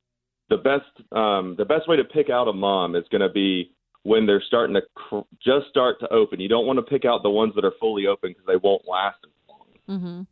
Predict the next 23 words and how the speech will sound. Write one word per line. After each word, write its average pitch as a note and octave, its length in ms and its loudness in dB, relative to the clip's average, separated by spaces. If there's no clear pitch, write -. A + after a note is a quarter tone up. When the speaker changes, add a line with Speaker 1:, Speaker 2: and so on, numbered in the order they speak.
Speaker 2:
So A2+ 180 2
when A2 140 4
we, - 60 4
Speaker 1:
And, - 80 2
uh, G3+ 220 4
Speaker 2:
when G#3 120 0
we G#3 80 -4
check B3 260 -2
'em A#3 80 -2
out G#3+ 180 0
in G#3 100 -4
the F#3+ 80 -4
nursery, F#3+ 500 -4
we're F#3 140 -4
looking G3+ 380 -4
for - 160 -8
all G#3 260 0
of G3 80 -2
those F#3 280 -2
buds F3 520 -2
that F3+ 140 -6
are F#3 80 -2
set, F#3 520 -4